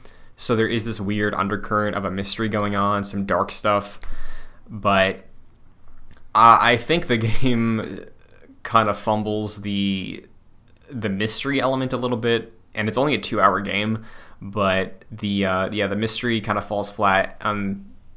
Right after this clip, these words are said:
m-, for most of the second half. But the, the tie it in the end in a nice way of, like, "Hey, if, if you're down in life, just remember you thought outside the box, you challenged your perspective on how things work, and you were able to do it." So, like,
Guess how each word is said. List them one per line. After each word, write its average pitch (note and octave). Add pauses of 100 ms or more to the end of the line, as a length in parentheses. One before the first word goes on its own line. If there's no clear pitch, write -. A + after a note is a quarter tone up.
m-, G#2+
for A2+
most G#2
of G2
the G2
second G#2
half. G2 (520)
But G2
the, C3
the D3
tie F3
it D#3+
in C#3+
the A2+
end G#2
in G#2+
a G#2
nice G#2
way G#2+
of, G2
like, F2+ (1160)
"Hey, G2+ (680)
if, A2
if G#2+
you're B2
down B2+
in B2+
life, B2+ (260)
just A2+
remember A#2
you G#2+
thought G#2+
outside G#2+
the G2
box, G2+
you G#2
challenged G2+
your G2+
perspective G2+
on F#2+
how G2
things G2+
work, G2
and F2+
you G2
were F#2+
able F#2+
to F#2+
do -
it." -
So, E2+
like, E2